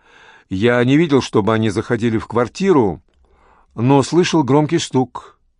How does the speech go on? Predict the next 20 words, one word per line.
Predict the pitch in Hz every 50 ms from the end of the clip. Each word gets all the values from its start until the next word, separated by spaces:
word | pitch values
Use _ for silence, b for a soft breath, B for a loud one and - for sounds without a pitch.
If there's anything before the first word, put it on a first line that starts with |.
| _ _ _ _ _ _ _
Я | - 113 131
был | 120 139 143 139
внизу". | 143 156 160 123 113 107 92 80 71 - _ _ _ _ _ _ _ _ _ _ _ _ _ _ b b b b b b b b b b b b b b b b b b b b b
"Ах | - 131 131 101 98
да, | 110 151 143 113
квартира | - - 123 123 104 - 135 131 131
коменданта | - 135 123 131 127 120 123 160 165 131 113 107
находится | 107 104 - - 127 120 120 117 - 131 98
прямо | - 120 123 123 120 120 117 117 113 110 104
под | - - 131 131 131
этой, | 151 143 113 - 101 98
мэм". | 95 101 98 92 80 73 67 - _ _ _ _ _ _ _ _ _ _ _ _ _ _ - - -
"Так | - 160 -
вот, | 147 135 139 131 127 - - - _ _ _ _ _ b b b b b b b b b b b b
это | 143 165 170 - - 160 147
было... | 127 113 117 180 208 190 175 170 170 165 160 151 147 131 120 - _ _ _ _ _ _ _
э, | 160 - 127 143 147 147 143 143 143 139 135 131 120 - _ _ _ _ _ _ _ _ _ _ _ _ _ _ _ _ _ -
днём | 110 117 175 190 160 104 65 58 - _ _ _ _ _ _ _ _ _ _ _ _ _ _ _ _ _ _ _ -
или | 107 104 107
вечером. | 104 131 175 - - 117 95 78 62 60 -